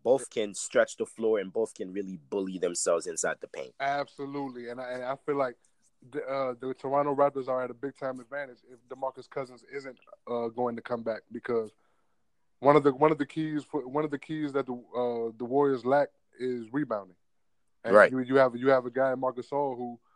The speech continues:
Speaker 2: there's nobody inside. You have Kevon Looney and po-, possibly a Jordan Bell, but nobody inside is gonna mess with Marc Gasol on the, from a rebounding perspective. Um, if, if DeMarcus Cousins is not on the floor, so I definitely l-, want, want to see those two, but definitely that Pascal Siakam and Draymond Green matchup.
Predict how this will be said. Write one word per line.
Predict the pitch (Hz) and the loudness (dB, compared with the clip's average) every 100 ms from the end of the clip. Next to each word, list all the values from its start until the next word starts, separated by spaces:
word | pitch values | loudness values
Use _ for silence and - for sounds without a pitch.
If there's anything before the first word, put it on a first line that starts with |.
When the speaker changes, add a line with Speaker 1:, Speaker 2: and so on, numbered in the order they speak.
| _ | _
Speaker 2:
there's | 139 143 | -6 -2
nobody | 143 135 131 | 2 2 2
inside. | 131 - 131 123 120 123 | -4 -2 -2 -2 -12 -8
You | 139 | -4
have | 135 | -4
Kevon | - 123 127 123 | -4 -2 -2 -2
Looney | 127 131 127 123 | -6 -8 -8 -8
and | 117 107 | -10 -12
po-, | 113 123 | -6 -4
possibly | - 127 113 117 | -2 -2 -2 -6
a | |
Jordan | 113 127 117 | -4 -4 -2
Bell, | 120 120 113 _ _ | -2 -2 -4 _ _
but | - | -4
nobody | 131 151 151 143 | 0 6 6 6
inside | 139 - 135 | -2 -4 -4
is | 123 | -4
gonna | 120 120 | -8 -8
mess | 120 120 | -8 -8
with | 120 | -8
Marc | 120 117 | -10 -10
Gasol | 113 123 117 113 _ _ | -8 -6 -6 -8 _ _
on | 117 127 | -8 -8
the, | 117 | -8
from | - 127 | -8 -6
a | 117 | -4
rebounding | 131 139 120 113 | -4 -2 -2 -4
perspective. | 107 117 - 107 98 101 _ _ _ _ | -10 -12 -10 -10 -12 -20 _ _ _ _
Um, | 113 113 107 107 | -6 -4 -6 -10
if, | 107 113 90 120 113 | -10 -12 -8 -8 -4
if | 127 | -4
DeMarcus | 123 127 117 113 | 2 4 2 2
Cousins | - 127 117 | 0 0 -2
is | 110 117 | -8 0
not | 120 | 0
on | 113 | 0
the | 110 | -4
floor, | - 123 110 | -6 -6 -6
so | - 107 104 _ _ _ _ | -10 -16 -18 _ _ _ _
I | - 127 | 2 2
definitely | 139 135 131 131 | 2 0 -4 -6
l-, | 120 120 | -8 -10
want, | 120 123 | -6 -4
want | 120 123 | -2 -6
to | |
see | - | -6
those | 123 131 127 | -2 -2 -2
two, | 131 | -6
but | 117 113 | -6 2
definitely | 139 143 123 | 4 4 0
that | 113 - | -4 -2
Pascal | 123 117 117 | -4 -4 -6
Siakam | 113 120 113 113 | -6 -6 -8 -12
and | |
Draymond | 110 113 113 107 | -20 -18 -16 -18
Green | 110 | -20
matchup. | 107 101 98 | -18 -18 -20